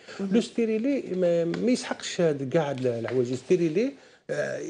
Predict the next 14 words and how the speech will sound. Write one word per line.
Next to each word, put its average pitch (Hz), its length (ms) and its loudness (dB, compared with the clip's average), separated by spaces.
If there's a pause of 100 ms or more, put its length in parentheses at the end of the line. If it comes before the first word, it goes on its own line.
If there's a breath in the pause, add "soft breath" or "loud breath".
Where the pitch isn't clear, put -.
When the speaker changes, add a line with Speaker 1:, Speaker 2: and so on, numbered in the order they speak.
(180)
Speaker 2:
ينجم 180 340 4
يتحط 185 340 -2
من 185 80 4
عند 160 320 0
كل 233 240 2
امراه، 165 580 0 (280 loud breath)
الي 175 240 6
ريفرسيبل 185 600 0
وما 180 160 2
يلمتش 170 360 2
ب-، 135 440 0
مشاكل. 127 400 -2 (260)
Speaker 1:
مهم. 190 280 -4 (100)
Speaker 2:
دونك 175 180 4